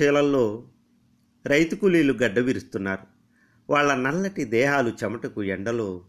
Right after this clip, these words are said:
నిగనిగగా మెరుస్తున్నాయి. చాలల్లో అక్కడక్కడ ఆసాములు తాటాకు పందుళ్ళు వేసి చాలా బలం కోసం పశువుల్ని కట్టేశారు. కొంచెం వెనకాల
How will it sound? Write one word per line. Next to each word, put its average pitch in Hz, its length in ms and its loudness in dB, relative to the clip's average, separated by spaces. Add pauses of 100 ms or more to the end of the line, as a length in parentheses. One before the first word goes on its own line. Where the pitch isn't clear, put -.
నిగనిగగా 98 580 -4
మెరుస్తున్నాయి. 95 680 -8 (720)
చాలల్లో 135 460 4
అక్కడక్కడ 107 480 -4
ఆసాములు 98 840 -4 (140)
తాటాకు 127 420 0
పందుళ్ళు 107 460 -2
వేసి 113 480 -4 (720)
చాలా 196 220 2
బలం 120 340 -2
కోసం 123 400 -6
పశువుల్ని 107 500 -8
కట్టేశారు. 101 600 -4 (840)
కొంచెం 233 400 2
వెనకాల 147 500 0